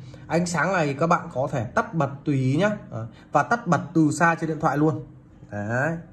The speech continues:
rất là tiện luôn. Đó, rồi ok. Thì, à, sau khi bạn đã bật camera lên rồi thì tiếp theo,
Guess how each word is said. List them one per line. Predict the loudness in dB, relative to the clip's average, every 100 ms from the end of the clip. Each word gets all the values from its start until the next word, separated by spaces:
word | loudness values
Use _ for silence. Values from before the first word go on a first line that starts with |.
| -12
rất | -2
là | 0
tiện | 2 0 0
luôn. | -4 -4 -8 -18 -20 -18 -8
Đó, | -6 -6 -10 -18 -4
rồi | -2 0
ok. | 0 2 2 0 -10 -8
Thì, | 2
à, | 4 6
sau | 4
khi | 2 2
bạn | 2
đã | 4
bật | 4 4
camera | 4 6
lên | 4
rồi | 4 2 -2 -8 -12
thì | -8 -2
tiếp | 0 4
theo, | 4 4